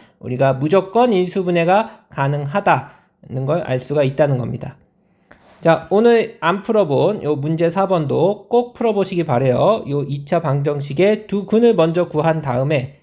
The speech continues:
그걸 가지고 X 빼기 알파, X 빼기 베타의 형식으로, 어, 인수분해하시고,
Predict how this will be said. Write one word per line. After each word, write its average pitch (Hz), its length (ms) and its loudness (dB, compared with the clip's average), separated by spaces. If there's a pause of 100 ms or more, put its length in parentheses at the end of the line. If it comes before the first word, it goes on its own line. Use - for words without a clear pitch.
(140)
그걸 180 360 4
가지고 147 580 -2 (240)
X 143 460 -10
빼기 135 320 -2
알파, 160 540 0
X 143 380 -8
빼기 135 380 -4
베타의 147 500 0
형식으로, 139 760 -2 (260)
어, - 120 -8
인수분해하시고, 143 880 -4